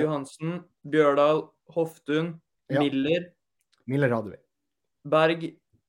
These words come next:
Speaker 1: Råstad,
Speaker 2: Ja.
Speaker 1: eh, Teting,
Speaker 2: Teting, ja.
Speaker 1: Hamoud, eh, Hamoud, Martins og, eh, Trond Olsen.
Speaker 2: Og da mangler vi faktisk, du mangler jo da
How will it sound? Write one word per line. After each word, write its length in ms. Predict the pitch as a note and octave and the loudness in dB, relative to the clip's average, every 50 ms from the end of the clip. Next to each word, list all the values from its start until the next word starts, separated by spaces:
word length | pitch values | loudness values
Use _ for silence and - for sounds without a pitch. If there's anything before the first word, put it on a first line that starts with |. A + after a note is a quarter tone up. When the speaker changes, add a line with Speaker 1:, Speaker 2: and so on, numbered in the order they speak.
| _ - C3 | _ -6 -2
Speaker 1:
Råstad, 640 | D3+ D#3 C#3+ C#3 C3+ G#2+ B2+ D#3 D#3+ E3 - - - _ _ _ _ _ _ _ _ _ _ - | 0 0 0 0 -2 -2 0 0 0 0 -2 -6 -12 _ _ _ _ _ _ _ _ _ _ -4
Speaker 2:
Ja. 60 | - D#3+ | -2 0
Speaker 1:
eh, 220 | D#3 D3+ D3+ D3+ | 2 2 2 2
Teting, 540 | D3+ - E3 C#3+ C#3 - D3 D3+ - - F3 | 2 0 0 0 2 0 -2 -2 -2 -4 -6
Speaker 2:
Teting, 280 | - A#2 A#2+ A#2+ - - | -8 -12 -12 -12 -12 -8
ja. 140 | A#2 B2 B2+ - _ _ _ - | -6 -6 -6 -8 _ _ _ -10
Speaker 1:
Hamoud, 420 | D3+ D3 D3 D3+ E3 F3+ F3+ - - _ - | -6 -4 -2 0 0 -2 -2 -6 -8 _ 0
eh, 200 | D3+ D#3 D#3 D3+ | 2 2 4 4
Hamoud, 360 | D#3 D3+ D3+ D#3 F3+ F3+ F#3 - _ _ _ _ - - _ - | 2 0 0 -2 -4 -4 -8 -16 _ _ _ _ -20 -20 _ -6
Martins 500 | - D#3 D3 C#3+ - - D#3 D3+ D3+ D#3 - - | 0 0 0 0 0 -2 -2 -2 -4 -8 -6 -2
og, 420 | C#3+ C#3+ C#3+ C#3+ C#3 C3+ C#3 C#3 | 0 2 2 4 2 2 2 0
eh, 120 | C3+ C3+ C3+ C3+ - | 0 -2 -4 -6 -8
Trond 180 | - C3 C3+ C3 | -12 -12 -10 -10
Olsen. 400 | B2+ - - - - - - - _ _ _ _ _ _ _ - | -12 -14 -16 -20 -20 -20 -20 -20 _ _ _ _ _ _ _ 2
Speaker 2:
Og 80 | D#3+ | 6
da 140 | E3 F3 F3 | 8 8 8
mangler 560 | F3 F3+ F#3 G3+ G#3+ G#3 G#3 G3 F3 D3 C3+ C3 | 8 10 10 10 10 10 8 8 8 8 6 4
vi 120 | C3+ C#3 | 0 0
faktisk, 600 | C3+ C#3 E3+ E3 E3 - _ - C3+ B2+ A#2+ - - D3 | 0 2 2 2 2 0 _ -8 -8 -8 -8 -8 -8 -4
du 160 | C#3+ D3 D3+ | -2 0 2
mangler 360 | D#3+ E3+ F3+ F#3 F3+ E3 C#3 B2+ | 4 6 6 6 6 6 4 4
jo 100 | B2 B2 | 2 2
da 340 | B2+ B2+ B2+ B2 A#2 A#2 | 2 4 4 4 2 2